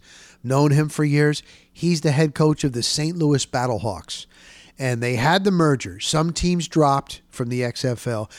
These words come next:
Saint Louis is strong. That's a strong football community because they lost their N F L team.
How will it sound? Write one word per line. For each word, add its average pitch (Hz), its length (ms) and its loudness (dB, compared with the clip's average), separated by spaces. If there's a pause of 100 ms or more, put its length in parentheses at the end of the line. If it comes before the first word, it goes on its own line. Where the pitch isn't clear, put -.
(140)
Saint 175 320 0
Louis 160 320 2
is 110 80 -6
strong. 113 560 -2 (320)
That's 151 240 -2
a 143 40 0
strong 147 440 2
football 151 420 2
community 180 460 2
because 143 320 -2
they 165 100 4
lost 165 300 2
their 196 180 4
N 196 120 2
F 185 120 -4
L 214 140 2
team. 247 420 2